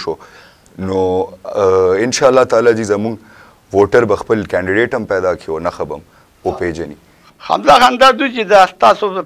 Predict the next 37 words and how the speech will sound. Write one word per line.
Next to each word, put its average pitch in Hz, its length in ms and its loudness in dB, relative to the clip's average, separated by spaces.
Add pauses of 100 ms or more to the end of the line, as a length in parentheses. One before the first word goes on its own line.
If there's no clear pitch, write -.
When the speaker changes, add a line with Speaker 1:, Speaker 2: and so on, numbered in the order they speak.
Speaker 2:
پی 214 80 -8 (100)
کے 180 80 -6
چونسٹھ 185 440 -6
ته 147 60 -8
ولاړ 160 300 0
یاست، 147 140 -6
د 139 80 -10 (100)
دې 196 80 -4 (100)
حلقې 202 260 -6 (120)
غټې 185 260 2
مسلې 175 380 -8
څه 202 100 -10
دي؟ 160 100 -12 (420)
او 160 100 0
که - 120 -8 (140)
تاسو 240 200 4 (120)
کامیاب 202 360 4
شئ، 196 160 0
نو 170 60 -10
دا 160 200 4
یو 165 160 0
ماډل 208 380 4 (240)
حلقه 156 300 0
چې 190 140 -8
جوړوئ، 165 340 0
هغې 196 160 0 (100)
پر 170 100 2 (120)
تاسو 180 140 0
سره 156 200 -8
څه 226 120 -6
منصوبه 139 360 -10
بندي 131 160 -18
ده؟ 123 60 -20 (160)
Speaker 1:
زموږ 139 320 0
جی 139 60 0
د 135 200 4
حلقې 127 520 2